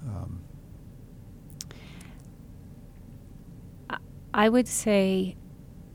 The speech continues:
Speaker 2: y-, and you touched on this earlier, it's not that uncommon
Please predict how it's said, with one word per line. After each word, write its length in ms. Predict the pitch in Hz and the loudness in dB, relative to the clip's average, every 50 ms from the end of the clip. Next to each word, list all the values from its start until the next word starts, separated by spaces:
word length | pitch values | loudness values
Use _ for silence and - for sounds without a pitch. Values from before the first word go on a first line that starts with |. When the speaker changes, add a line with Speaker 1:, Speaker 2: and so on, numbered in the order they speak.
| - - | -8 -4
Speaker 2:
y-, 160 | 208 190 - - | -4 -4 0 4
and 160 | - 202 185 185 | 6 8 8 10
you 120 | 202 214 | 8 8
touched 360 | - - 208 196 - - - | 6 4 2 2 2 2 4
on 140 | 190 180 185 | 6 6 6
this 240 | 185 175 165 - - - | 6 4 4 0 0 0
earlier, 640 | 170 170 175 175 175 175 165 156 156 - 175 190 170 - - - - - - - - - - - - - - - - - - - - - | 2 2 4 4 4 4 4 4 2 2 0 -2 -4 -8 -12 -14 -14 -14 -14 -14 -14 -14 -14 -14 -14 -14 -14 -16 -16 -16 -16 -4 2 4
it's 200 | 226 214 - - | 4 6 8 10
not 300 | 214 208 214 262 - - | 10 10 10 10 8 8
that 160 | 311 302 269 | 10 10 12
uncommon 840 | 247 220 202 196 - - 196 190 190 190 196 - - - 196 202 175 | 12 12 10 8 6 4 6 6 8 6 6 6 4 4 2 2 2